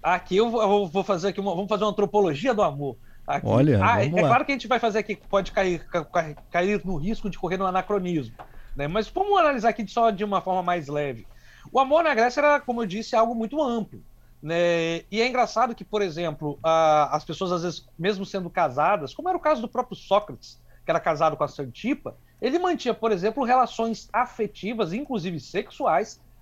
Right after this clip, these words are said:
Speaker 1: com alguns dos seus discípulos, por exemplo. Porque esse era um outro tipo de amor, que poderia ser uma mistura ele de eros, né, que seria de namorado,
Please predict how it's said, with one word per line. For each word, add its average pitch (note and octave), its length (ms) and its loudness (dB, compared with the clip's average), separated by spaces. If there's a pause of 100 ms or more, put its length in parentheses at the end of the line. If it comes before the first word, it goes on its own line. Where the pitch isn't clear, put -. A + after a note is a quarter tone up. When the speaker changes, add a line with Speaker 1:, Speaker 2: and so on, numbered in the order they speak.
Speaker 1:
com C#4 60 2
alguns C4 260 0
dos B3 160 -10
seus C#4 220 0
discípulos, C4+ 560 -2
por E3+ 120 -4
exemplo. C3 380 -6 (500)
Porque G#3 260 0
esse A3+ 500 0
era A3 160 4
um G#3+ 80 -2
outro B3+ 440 2
tipo - 400 -8
de F#3 120 0
amor, G3 340 2
que - 80 -20
poderia F3+ 420 0
ser F#3+ 120 -8
uma F3+ 140 -4
mistura F3 340 -2
ele D3 240 -2
de D3 200 -4
eros, G3+ 480 -2 (280)
né, D3+ 100 -2
que - 140 -14
seria C#3 200 -6
de C#3+ 100 -8
namorado, G3+ 540 2